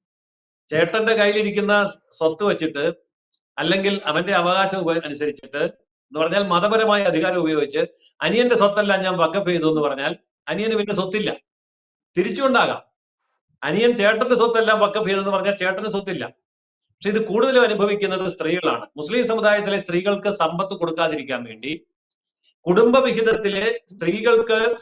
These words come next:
സമ്പത്ത് നിയമപരമായി വീതിച്ചു കൊടുത്തതിന് ശേഷം അത് വഖഫ് ചെയ്ത് കളയും. അപ്പൊ പിന്നെ ആ പെണ്ണിന് കിട്ടുകയല്ലോ. ഈ രീതിയിലുള്ള ദുഷ്ടത്തരം ന-, നടക്കുന്നുണ്ട്.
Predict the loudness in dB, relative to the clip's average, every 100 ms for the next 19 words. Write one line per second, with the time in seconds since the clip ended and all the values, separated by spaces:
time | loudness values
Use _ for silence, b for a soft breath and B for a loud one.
0 | -4 -2 -2 -2 -2 -2 0 0 2 4
1 | 4 2 0 -4 -4 -4 -2 -2 -2 -2
2 | -4 -4 -6 -8 -12 -14 -12 -6 0 0
3 | 0 -2 -2 -2 -4 -4 -10 _ _ _
4 | _ _ _ -6 -4 -2 0 0 0 0
5 | -2 -2 -2 -2 -8 _ _ _ _ _
6 | _ _ -2 0 0 0 -2 -2 0 0
7 | 0 0 -2 -2 -4 -4 -2 0 0 0
8 | -4 -8 -4 -2 0 -2 -4 -8